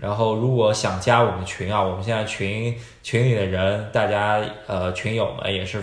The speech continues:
越来越多了，然后，呃，讨论的也非常激烈，特别梅西和 C 罗的那个话题，到底谁强，到底，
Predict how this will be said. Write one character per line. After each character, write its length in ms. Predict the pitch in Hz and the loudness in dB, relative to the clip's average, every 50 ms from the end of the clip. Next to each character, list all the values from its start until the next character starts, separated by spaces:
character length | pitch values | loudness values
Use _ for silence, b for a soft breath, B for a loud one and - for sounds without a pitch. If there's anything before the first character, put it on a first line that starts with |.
| 101 113 | -4 0
越 100 | 117 120 | 2 2
来 100 | 110 110 | 4 4
越 140 | 113 110 - | 2 2 0
多 240 | - 120 117 120 120 | 2 4 4 6 6
了， 140 | 110 98 | 4 2
然 140 | 92 95 95 | 0 -2 0
后， 360 | 98 98 98 98 95 98 95 B B B B B B | 0 2 2 2 0 -2 -4 B B B B B B
呃， 280 | - 101 101 98 95 95 | -2 0 2 2 2 0
讨 260 | 92 - - - 101 98 | -2 -2 0 0 2 2
论 160 | 113 113 113 | 2 2 2
的 60 | 110 | 2
也 120 | 107 95 | 0 0
非 120 | 95 - 120 | 2 2 4
常 140 | 117 117 120 | 4 4 2
激 160 | 117 - 135 135 | 0 0 4 4
烈， 180 | 127 110 98 | 6 6 4
特 180 | 95 - - 120 | 4 2 2 2
别 140 | 110 113 113 | 4 2 2
梅 180 | 110 107 113 | 2 0 -2
西 200 | 113 - - 123 | -2 -2 0 0
和 60 | 117 117 | 0 0
C 180 | 117 123 127 | 2 0 2
罗 180 | 123 107 101 107 | 2 4 4 4
的 320 | 117 110 110 107 104 104 B B B B B B | 4 4 4 4 2 0 B B B B B B
那 220 | - 135 131 160 135 | 4 6 6 6 6
个 500 | - 110 113 - 143 117 107 113 110 - - - - | 4 2 4 6 6 6 6 4 0 -2 -6 -12 -2
话 220 | - - 151 117 104 | 6 8 8 8 8
题， 540 | - - - 101 104 110 113 117 120 120 117 120 - - - | 6 0 -2 -2 0 2 6 6 6 6 4 0 -6 -2 4
到 140 | 135 131 | 4 4
底 100 | 113 107 | 4 4
谁 180 | 98 - 113 123 | 2 2 2 2
强， 440 | 127 - - 104 95 101 110 123 127 | 2 0 -2 -2 0 0 0 2 4
到 160 | 127 123 113 | 4 4 4
底， 240 | 104 101 95 95 95 | 4 2 0 -2 -4